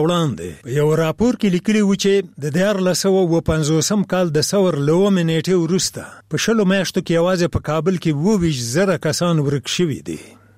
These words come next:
د هالند لوی څارنوالۍ هم د یو زرو درې سوه دوه نوي لمریز کال د سنبلې په میاشت کې د پنځه زرو کسانو یو لیست خپور کړ چې ویل کیږي د یو زرو درې سوه اووه پنځوسم او اته پنځوسم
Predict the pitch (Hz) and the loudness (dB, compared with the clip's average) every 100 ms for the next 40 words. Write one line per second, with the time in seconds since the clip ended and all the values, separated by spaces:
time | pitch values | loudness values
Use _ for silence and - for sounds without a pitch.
0 | _ - 110 135 156 190 208 165 196 202 | _ -6 -2 0 2 2 2 2 2 0
1 | 165 160 160 165 170 175 175 180 185 151 | -2 0 0 0 0 2 2 0 0 2
2 | 170 180 175 160 147 147 185 - 180 170 | 2 2 2 2 0 0 0 0 0 0
3 | 131 135 156 156 151 180 196 165 151 156 | 0 0 2 2 2 2 2 2 0 0
4 | 175 - 131 113 98 92 113 - 151 147 | 0 -2 -4 -6 -6 -12 -8 -2 0 2
5 | 160 214 202 185 202 - 180 165 175 170 | 2 0 0 0 0 -2 -2 -2 0 0
6 | 165 220 175 196 175 165 151 190 175 165 | 2 0 2 2 0 -2 -2 0 0 2
7 | 147 147 175 185 - - - 170 175 - | 2 2 0 -2 -4 -8 -2 0 0 -2
8 | 147 - 165 135 - 156 160 156 214 220 | -4 -2 -2 -4 -4 0 0 0 0 2
9 | 202 160 175 196 185 175 160 156 202 180 | 2 2 2 4 4 2 0 2 0 2
10 | 185 180 165 156 156 151 143 156 143 202 | 2 2 2 0 0 0 0 0 2 0
11 | 190 175 151 143 139 147 147 147 151 - | 2 2 0 -2 -4 -2 0 0 0 2
12 | 196 | 0